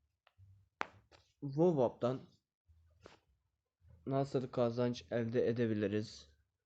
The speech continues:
nasıl iyi para kazanabiliriz, nasıl sohbet ederekten para durumlarını iade edebiliriz diyerekten size göstereceğim. Burada en başta,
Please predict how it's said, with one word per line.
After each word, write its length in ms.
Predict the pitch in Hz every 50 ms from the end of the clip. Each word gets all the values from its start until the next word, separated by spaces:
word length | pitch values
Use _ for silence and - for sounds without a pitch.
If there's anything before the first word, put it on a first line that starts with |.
| _ _ _ _ _ _ _ _ -
nasıl 320 | 131 131 127 120 - 131
iyi 280 | 110 - 123 123 120 117
para 320 | - - 127 113 120 113
kazanabiliriz, 1120 | - 120 113 110 - 113 110 107 104 101 110 104 104 107 104 110 113 - - - - - - - _ _ _ _ _ _ - - - -
nasıl 280 | 127 123 123 - 131
sohbet 460 | - - 127 123 120 - 131 127 120
ederekten 600 | 120 117 113 117 117 117 117 113 - - 117 110
para 320 | 110 - 117 113 113 113 110
durumlarını 680 | 113 110 110 110 107 107 104 104 104 107 110 107 - - -
iade 360 | 107 107 101 101 95 98 104
edebiliriz 680 | 101 101 107 101 101 107 104 104 104 110 110 - - _ _ _ _ -
diyerekten 580 | 123 117 110 101 90 87 - - 117 127 147 - - _ _
size 300 | - - - - 120 123
göstereceğim. 760 | 127 127 113 110 - - 110 101 98 98 98 101 85 - - _ _ _ _ _ _ _ _ _ _ _ _ _ _ _ _ _ _ _ _ _ _ _ -
Burada 380 | 143 160 165 151 127 127 - 87
en 240 | 139 151 143 131 120
başta, 500 | 113 110 113 - - 123 131 131 -